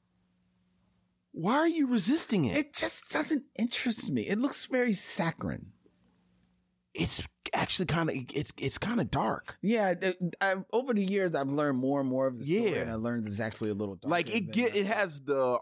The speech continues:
Speaker 1: uh, like, because everyone always shows that last scene.
Speaker 2: With him running in at the end,
Speaker 1: Yeah.
Speaker 2: right?
Speaker 1: But it, it, it's a whole movie before that. <laughs>
Speaker 2: Yeah,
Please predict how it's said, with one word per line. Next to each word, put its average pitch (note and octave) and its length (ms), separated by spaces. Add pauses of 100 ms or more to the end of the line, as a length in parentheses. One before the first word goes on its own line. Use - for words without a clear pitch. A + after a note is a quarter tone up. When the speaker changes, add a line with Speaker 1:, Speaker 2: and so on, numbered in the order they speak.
Speaker 1:
uh, A#2+ 200 (100)
like, E3 220
because F#3 340
everyone C#4+ 320
always E3+ 380
shows E3+ 580
that C#3+ 240
last C#3 760
scene. D#3+ 360
Speaker 2:
With - 100
him C#3 240
running B2+ 300
in A#2+ 180
at G#2+ 140
the A2 120
end, B2 220
Speaker 1:
Yeah. D#3 300
Speaker 2:
right? A2 140 (420)
Speaker 1:
But A#2+ 260
it, A#2+ 160
it, A#2+ 240 (140)
it's A3 160
a A2 60
whole C3 300
movie C3 360
before F#2+ 380
that. B2 300
<laughs> A2+ 60
Speaker 2:
Yeah, F#2 360